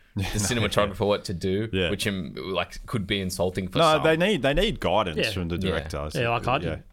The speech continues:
Speaker 3: just remember when we did that last short film, I was like, "Well, how, how are we gonna do this?" And that's when I had to ask him.
Speaker 2: Yeah. Fair enough.
Speaker 3: Yeah.
Speaker 1: What short
Speaker 2: Um,
Speaker 1: film?
Speaker 3: Oh, just like,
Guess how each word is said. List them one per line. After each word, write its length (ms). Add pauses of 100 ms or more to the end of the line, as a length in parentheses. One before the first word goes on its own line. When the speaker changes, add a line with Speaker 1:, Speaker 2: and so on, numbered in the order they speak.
(120)
Speaker 3:
just 180
remember 280
when 80
we 120
did 240 (320)
that 180
last 280
short 240
film, 280 (200)
I 40
was 120
like, 260 (120)
"Well, 120
how, 300 (360)
how 60
are 40
we 60
gonna 120
do 60
this?" 400
And 80
that's 120
when 80
I 40
had 80
to 60
ask 220
him. 180 (180)
Speaker 2:
Yeah. 180 (1160)
Fair 180
enough. 320
Speaker 3:
Yeah. 140 (320)
Speaker 1:
What 120
short 120
Speaker 2:
Um, 140
Speaker 1:
film? 280
Speaker 3:
Oh, 200
just 180
like, 340